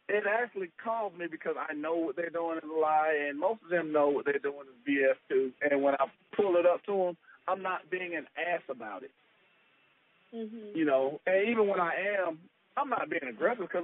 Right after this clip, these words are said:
Speaker 1: even, like, when I was talking to those police officers, I didn't stand up. I wasn't raising my voice. I was actually sitting down, and I pulled out, "Hey, here it is.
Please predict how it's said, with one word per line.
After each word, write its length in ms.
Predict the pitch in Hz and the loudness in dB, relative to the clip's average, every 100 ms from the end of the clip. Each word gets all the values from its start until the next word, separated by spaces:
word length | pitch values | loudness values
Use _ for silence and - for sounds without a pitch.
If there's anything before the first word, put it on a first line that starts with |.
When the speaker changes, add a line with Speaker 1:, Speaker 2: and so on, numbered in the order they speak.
| 208 | -2
Speaker 1:
even, 140 | 233 | 0
like, 160 | 202 175 | 0 2
when 120 | 185 | 2
I 60 | 175 | 0
was 80 | 170 | 0
talking 240 | 202 185 165 | -2 -4 -4
to 100 | 170 | -2
those 200 | 160 143 | 0 0
police 200 | 180 226 - | 0 0 0
officers, 340 | 151 - 117 - - - | 0 0 -6 -14 -18 -2
I 100 | 190 | -2
didn't 180 | 262 170 - | -2 -6 -12
stand 220 | - 160 151 | -4 -2 -2
up. 160 | 180 | -2
I 80 | 175 | -2
wasn't 300 | 220 175 135 | -4 -6 -4
raising 260 | 160 151 143 | -4 -4 -4
my 100 | 139 | -4
voice. 260 | 165 202 175 | -4 -4 0
I 100 | 220 | 2
was 100 | 185 | 2
actually 240 | 170 160 156 | 0 -4 -6
sitting 240 | 202 165 151 | -4 -2 -2
down, 260 | 175 190 151 | -2 -2 -2
and 80 | 147 | -2
I 60 | 147 | 0
pulled 300 | 196 185 139 | 0 2 0
out, 140 | 160 - 156 | 0 -2 -6
"Hey, 220 | 196 135 | -2 0
here 200 | 190 202 | 2 0
it 60 | |
is. 80 | 165 | -2